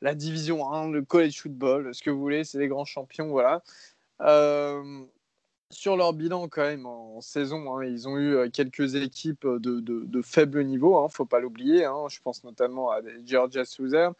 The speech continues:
mais je pense aussi à Vanderbilt, je pense aussi à Utah State avec Jordan Love, qui était, euh, quand même aux commandes de Utah State, qui se sont fait écraser quarante-deux six par L S U, voilà.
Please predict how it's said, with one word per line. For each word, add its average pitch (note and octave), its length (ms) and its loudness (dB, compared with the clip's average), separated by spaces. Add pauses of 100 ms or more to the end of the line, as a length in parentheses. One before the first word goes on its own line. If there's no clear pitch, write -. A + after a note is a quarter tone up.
(420)
mais D#3+ 420 4
je - 120 -12
pense D#3+ 200 -8
aussi D#3+ 280 -2
à D3 80 2
Vanderbilt, D3 760 -2
je - 80 -20
pense D#3+ 240 -8
aussi D#3 300 -2
à C3+ 100 4
Utah C#3+ 340 0
State E3 360 -4
avec B2+ 200 -2
Jordan C3 380 -2
Love, C#3+ 460 -4
qui - 100 -10
était, C3 240 -4
euh, A#2+ 180 -2
quand C3+ 120 -4
même B2+ 120 -4
aux B2 80 -20
commandes C3 300 -10
de B2 80 -10
Utah B2 280 -6
State, C#3+ 420 -6 (400)
qui C#3+ 160 -8
se C3+ 320 -4
sont B2 240 -10
fait C#3+ 160 4
écraser C3+ 400 2
quarante-deux C3+ 400 2
six - 280 -8
par B2 200 0
L A#2+ 80 -4
S A#2+ 240 -8
U, A#3 100 4
voilà. F3+ 320 4